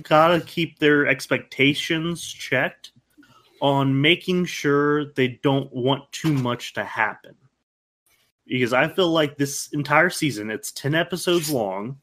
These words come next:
so we're getting two episodes more than we did the season one.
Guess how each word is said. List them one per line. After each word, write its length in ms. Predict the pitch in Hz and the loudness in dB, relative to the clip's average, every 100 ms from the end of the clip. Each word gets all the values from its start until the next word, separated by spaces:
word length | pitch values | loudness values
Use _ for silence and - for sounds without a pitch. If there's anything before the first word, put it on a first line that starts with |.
| _ | _
so 140 | - | -4
we're 120 | 127 120 | -2 -2
getting 220 | 113 101 | -2 -4
two 220 | - 175 180 | -4 0 0
episodes 440 | 180 180 190 - | -2 -2 -2 -2
more 220 | 156 160 | -4 -2
than 160 | 160 160 | -2 -4
we 80 | 156 | -4
did 260 | 165 151 | -6 -8
the 80 | 151 - _ _ _ - | -12 -16 _ _ _ -16
season 420 | - 165 156 170 | -8 -6 -4 -4
one. 340 | 127 98 - | -4 -8 -14